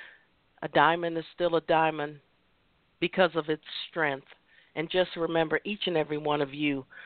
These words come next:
are diamonds. So as always, before we go, want to pray each and every one of you enough. We pray you enough sunshine to brighten your rainy days.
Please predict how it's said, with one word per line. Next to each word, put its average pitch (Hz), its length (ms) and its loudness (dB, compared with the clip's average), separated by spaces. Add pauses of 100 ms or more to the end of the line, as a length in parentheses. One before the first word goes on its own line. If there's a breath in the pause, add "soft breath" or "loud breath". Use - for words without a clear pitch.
(200 loud breath)
are 151 100 6
diamonds. 143 600 0 (520 soft breath)
So 180 140 6
as 170 260 6
always, 196 460 0
before 185 420 -8
we 175 240 -8
go, 165 400 0 (800)
want 214 160 0
to 214 40 0
pray 202 300 4
each 202 140 -6
and 202 100 -4
every 190 220 0
one 190 220 0
of 175 80 -6
you 185 160 -2
enough. 175 360 2
We 165 120 -6
pray 196 220 -2
you 196 100 0
enough 185 200 2 (120)
sunshine 202 720 4
to 196 60 -4
brighten 180 400 0
your 175 200 -2
rainy 165 400 0
days. 185 480 2